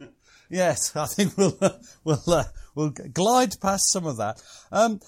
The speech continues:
after, yeah, he, he'd done well in the Sudan. He'd done very well in the Boer War. He de-, he d-, he d-, demonstrated his abilities, so to speak, and, uh,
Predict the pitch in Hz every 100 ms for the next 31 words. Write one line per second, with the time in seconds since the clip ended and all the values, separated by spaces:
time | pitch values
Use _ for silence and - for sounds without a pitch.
0 | - 247 294 262 190 - 160 - - 123
1 | 170 147 185 185 180 185 170 151 165 160
2 | 147 139 131 113 139 147 131 113 127 123
3 | 95 165 220 175 110 110 104 104 98 107
4 | 101 95 101 113 123 151 165 165 - 135
5 | 139 95 - - - _ 139 131 151 175
6 | 131 123 220 220 - 151 127 - _ _
7 | 156 131 135 120 95 90 135 156 - _
8 | - 104 - - 143 180 - - - _
9 | 151 156 156 156 160 151